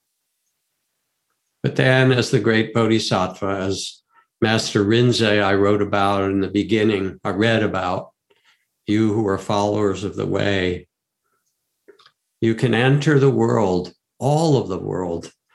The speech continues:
its tragedies and its unbearable beauty, with gift-bestowing hands, with an open heart, with a fearlessness that says, "Yes, this is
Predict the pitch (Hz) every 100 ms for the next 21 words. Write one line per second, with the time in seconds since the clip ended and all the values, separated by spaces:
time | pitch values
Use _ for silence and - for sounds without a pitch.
0 | _ - 104 - - 123 127 120 123 120
1 | 113 117 95 95 - 101 95 104 120 127
2 | 127 113 113 120 110 87 90 - _ _
3 | _ _ _ _ _ _ _ _ _ _
4 | _ - 110 - 131 131 131 - 131 -
5 | 131 117 110 107 90 90 78 85 92 -
6 | - - - - _ _ _ _ _ _
7 | _ _ _ _ _ _ _ _ _ _
8 | _ - 104 104 104 110 113 117 104 113
9 | 101 98 - _ _ _ _ _ _ _
10 | _ _ _ _ 131 123 120 - 147 156
11 | 135 - 123 110 - 107 - 123 131 165
12 | 156 - - 147 143 160 135 - - -
13 | - -